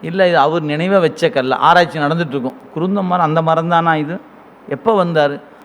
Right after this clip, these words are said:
ரெண்டாம் நூற்றாண்டு என்னமோ சொன்னாங்க, மாணிக்கவாசர் காலம். அன்னையிலிருந்து இது இருக்குதா? இந்த கோயிலே புதுசா கட்டின மாதிரி தெரியுதே, இது புதுசா வச்ச மாதிரி இருக்குதே,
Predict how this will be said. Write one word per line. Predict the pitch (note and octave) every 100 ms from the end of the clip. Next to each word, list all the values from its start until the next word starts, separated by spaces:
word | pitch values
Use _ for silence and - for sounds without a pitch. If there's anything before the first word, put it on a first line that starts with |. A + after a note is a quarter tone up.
| -
ரெண்டாம் | D3 E3 F#3 F#3+ F#3+
நூற்றாண்டு | F#3 F3 - F3+ E3+ F3
என்னமோ | E3+ F3+
சொன்னாங்க, | D3+ D#3 D3+ D3+
மாணிக்கவாசர் | C#3 C3+ C#3+ C3 C3+ B2+ A#2
காலம். | G#2 A2+ A2+ - - - - -
அன்னையிலிருந்து | F#3 G#3+ A3 A3 A3+
இது | A3 F#3
இருக்குதா? | E3+ F3 A#2 - - - - - - - - - - - - -
இந்த | - D3+
கோயிலே | G3 B3 C4
புதுசா | C#4 G3 G#3 A3
கட்டின | G#3 F3+ E3+
மாதிரி | E3+ F3 D3 D#3
தெரியுதே, | D3 C3+ C3+ C3 C3 - - -
இது | A#3
புதுசா | E3+ A#3 B3+
வச்ச | B3+ -
மாதிரி | G#3 G#3 F3+
இருக்குதே, | D#3 D#3 D#3 C#3+